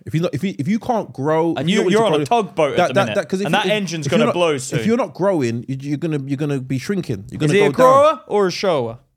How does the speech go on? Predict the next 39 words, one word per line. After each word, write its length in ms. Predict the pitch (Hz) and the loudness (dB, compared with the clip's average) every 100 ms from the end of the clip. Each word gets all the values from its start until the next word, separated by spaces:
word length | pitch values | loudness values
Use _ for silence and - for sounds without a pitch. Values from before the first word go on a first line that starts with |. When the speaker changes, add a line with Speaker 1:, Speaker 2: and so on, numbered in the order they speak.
| _ _ _ _ _ _ _ _ _ _ _ _ _ _ | _ _ _ _ _ _ _ _ _ _ _ _ _ _
Speaker 2:
Tell 240 | - 175 143 | -6 -6 -6
him. 120 | 113 - _ - _ _ _ | -10 -16 _ -20 _ _ _
Speaker 1:
Yeah, 300 | - 101 92 - | -4 -4 -4 -4
I'd, 200 | 113 113 - | -6 -4 -2
I 60 | |
would, 180 | 120 117 | -2 -2
I 100 | - | -2
would 180 | 117 110 | -4 -2
dig, 320 | 135 120 - _ _ _ - | -4 -4 -8 _ _ _ -6
I 60 | 107 | -4
would 160 | 110 | -4
find 340 | - 139 131 117 | -4 -4 -2 -2
out 260 | 101 - - | -4 -8 -12
if, 180 | 101 - | -12 -10
if 140 | - | -8
he's, 220 | 156 139 - | -6 -8 -8
if 120 | 117 | -8
he's 140 | 175 | -6
stopping 360 | - 180 - 139 | -4 -4 -2 -2
your 140 | 127 107 | -2 -2
growth, 460 | 123 151 170 - _ _ _ _ _ | -2 -2 -2 -10 _ _ _ _ _
then 120 | 107 | -8
you 60 | 107 | -6
can't 280 | 143 131 120 | -4 -6 -4
partner 280 | 131 107 | -6 -6
with 120 | 92 92 | -8 -10
him. 160 | 90 - _ _ _ _ _ _ _ _ - | -12 -16 _ _ _ _ _ _ _ _ -12
And 100 | 92 | -8
you 60 | 92 | -6
got, 160 | - | -6
but 140 | - 95 101 - - | -6 -8 -10 -8 -2
if, 240 | 185 165 - | -2 -2 -4
if 360 | 220 349 - _ _ _ _ _ _ | -2 -2 -4 _ _ _ _ _ _
you're 120 | 151 | 2
able 200 | 180 165 | 2 2
to 100 | 143 | -4
grow 260 | 120 170 196 | -2 0 2
the 80 | 165 | 0
business 640 | 131 117 104 104 143 - | -2 -4 -2 -6 -8 -16